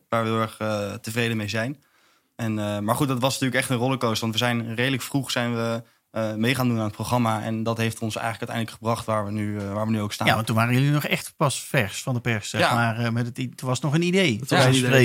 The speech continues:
Speaker 2: spreken.
Speaker 3: ja. Er was,
Speaker 2: Ja.
Speaker 3: eh, was
Speaker 2: Ja.
Speaker 3: wel wat tractie, maar niet heel veel. En, eh, ja, het was een idee en daar, daar, eh, werd, werd in geloofd. En wij zelf natuurlijk ook. En toen zijn we als gek al, alles op poten gaan zetten. En, eh, eh, maar nu operationeel zijn we, denk ik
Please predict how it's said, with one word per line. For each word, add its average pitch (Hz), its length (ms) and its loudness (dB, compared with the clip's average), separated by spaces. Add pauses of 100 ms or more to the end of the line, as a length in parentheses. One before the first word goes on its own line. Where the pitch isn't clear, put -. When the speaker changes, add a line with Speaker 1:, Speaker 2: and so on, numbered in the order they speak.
(140)
Speaker 2:
spreken. - 80 -
Speaker 3:
ja. - 320 -2
Er 160 80 10
was, 131 100 6
Speaker 2:
Ja. 110 80 -4
Speaker 3:
eh, 98 60 -6 (420)
was - 120 -4
Speaker 2:
Ja. 160 60 4
Speaker 3:
wel 123 160 4
wat 131 180 -2
tractie, 135 360 0
maar 120 260 0
niet 127 160 0
heel 127 180 2
veel. 131 300 0 (320)
En, 120 340 -2
eh, 113 280 -4 (160)
ja, 117 100 -2
het 107 100 -8
was 117 120 -2
een 123 60 0
idee 123 320 0
en 113 80 -2
daar, 113 300 -4
daar, 117 220 -6
eh, 113 60 -6 (680)
werd, 123 200 -4
werd 117 280 -8
in 120 60 -6
geloofd. 131 300 -4
En 123 60 -2
wij 120 100 0
zelf 123 220 0
natuurlijk 123 280 -2
ook. 120 200 0
En 120 120 -4
toen 135 160 0
zijn 117 140 0
we 117 60 -2
als 120 140 -6
gek - 340 -8
al, 120 220 -6
alles 123 280 -4
op 117 100 -6
poten 123 260 -2
gaan 123 140 -4
zetten. 117 360 -4
En, 117 200 -4
eh, 113 140 -6 (680)
eh, 113 400 -6 (380)
maar 123 120 4
nu 127 180 2
operationeel 131 600 0
zijn 135 160 0
we, 135 60 0
denk 139 220 -2
ik 147 200 -10